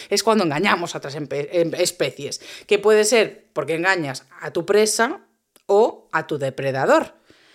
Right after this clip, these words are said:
Pero, en cualquier caso, el, el fin sería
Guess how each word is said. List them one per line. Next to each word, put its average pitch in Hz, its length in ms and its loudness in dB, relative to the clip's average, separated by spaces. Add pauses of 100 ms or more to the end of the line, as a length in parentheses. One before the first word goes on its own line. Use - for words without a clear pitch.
(200)
Pero, 180 380 2
en 170 160 -2
cualquier 170 400 0
caso, 214 440 0
el, 147 680 0
el 151 200 -2
fin 240 560 -2 (160)
sería 196 600 0